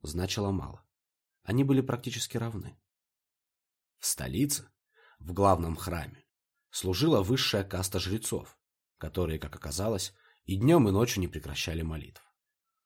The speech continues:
«Только наши молитвы уберегают Нуатл от гнева богов», — говорили жрецы.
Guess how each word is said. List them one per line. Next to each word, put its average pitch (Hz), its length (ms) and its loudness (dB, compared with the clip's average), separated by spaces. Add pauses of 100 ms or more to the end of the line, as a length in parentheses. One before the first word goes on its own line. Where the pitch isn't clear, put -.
(200)
«Только 95 440 4
наши 95 320 4
молитвы 95 520 4
уберегают 87 560 0
Нуатл 82 400 -2
от 80 120 -6
гнева 80 340 -4
богов», — 76 460 -6 (600)
говорили 80 480 -4
жрецы. 78 480 -6